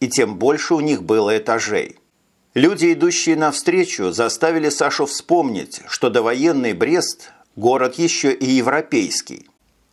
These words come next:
Фобиями Панов не страдал и, чуть притормозив, с любопытством смотрел на прохожих в странных черных одеяниях, бредущих по своим религиозным делам. Увидев магазин с канцелярией, Максим ненадолго задумался и решил зайти.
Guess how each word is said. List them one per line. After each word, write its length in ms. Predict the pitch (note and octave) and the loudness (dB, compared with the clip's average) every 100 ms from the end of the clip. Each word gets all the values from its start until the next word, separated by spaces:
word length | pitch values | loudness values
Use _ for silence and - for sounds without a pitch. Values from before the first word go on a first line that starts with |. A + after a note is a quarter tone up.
| _ | _
Фобиями 580 | - F3 G#3+ G3+ G3 F3+ | 2 4 4 2 0 0
Панов 420 | F3 E3 F3+ E3+ | 0 0 0 -2
не 120 | F3 | -2
страдал 640 | D#3+ E3 D#3+ C3 G2+ D#2 - | 0 0 0 0 0 -2 -4
и, 180 | - | -6
чуть 240 | B2 C#3+ C#3+ | -2 -2 0
притормозив, 840 | C3+ B2+ B2 B2+ A#2 A#2 E3 - - | -2 0 0 0 -2 2 0 -2 -14
с 140 | - | -4
любопытством 680 | B2 A2 G2 E3 E3+ - C3+ | 0 0 0 0 0 0 -2
смотрел 480 | - C3 A#2+ C3+ D3 | 0 -2 0 0 2
на 140 | C3 | 0
прохожих 720 | B2 A2+ - D#3+ D#3+ D3 C#3+ | 0 -2 0 0 0 -2 -4
в 80 | - | -8
странных 500 | - D3+ E3 D3+ - | -2 0 0 -2 -4
черных 460 | - D3+ C3+ A2 | 0 2 0 0
одеяниях, 880 | A#2 G#2 G#2+ B2+ D#3 D3 C#3 B2 - _ | -2 0 0 2 0 0 -2 -2 -8 _
бредущих 640 | - A2 G#2 E3 - - | -2 0 0 -2 -2 -4
по 80 | - | -2
своим 500 | - A2 G2+ B2+ D#3+ | -2 0 0 0 0
религиозным 800 | D3 A#2 G2 G#2 A2 A2 A#2 G#2+ | 0 -2 -2 2 2 2 -4 -4
делам. 460 | G#2+ A#2+ G#2 - - _ _ _ _ _ _ - | 0 0 2 -2 -6 _ _ _ _ _ _ 2
Увидев 460 | D3+ G#3+ E3 C3+ | 4 4 0 0
магазин 480 | B2+ B2 A#2+ A#2+ A#2 | -2 0 0 -2 -6
с 60 | - | -4
канцелярией, 880 | A#2+ G#2+ A#2 B2 E3+ E3 D#3 C#3+ - | -4 0 0 2 0 0 -2 -4 -4
Максим 420 | A#2 - - G3 | -2 -2 -2 0
ненадолго 560 | E3 B2+ A2+ A#2 G#2+ G2 | 2 2 2 2 2 0
задумался 680 | G#2+ E2+ D3 F3+ E3+ - D#3+ | -2 0 0 0 -2 0 0
и 120 | A#2+ | 2
решил 320 | G2+ - B2 | 0 0 -2
зайти. 540 | A2 A#2 G#2+ - - | 0 0 -2 -6 -12